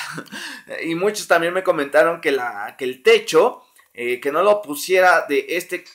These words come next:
de este cristal porque caen truenos. Y sí es cierto, se me había olvidado de los truenos que iban a arruinar toda mi casa. Así que los voy a utilizar en otras zonas de construcción.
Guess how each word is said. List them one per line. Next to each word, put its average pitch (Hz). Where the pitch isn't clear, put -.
de 131
este 185
cristal 143
porque 180
caen 165
truenos. 185
Y 123
sí 190
es 208
cierto, 240
se -
me 135
había 165
olvidado 220
de 156
los 135
truenos 196
que 143
iban 180
a 165
arruinar 131
toda 180
mi 156
casa. 196
Así -
que 226
los 220
voy 208
a 220
utilizar 175
en 151
otras 175
zonas 165
de 147
construcción. 180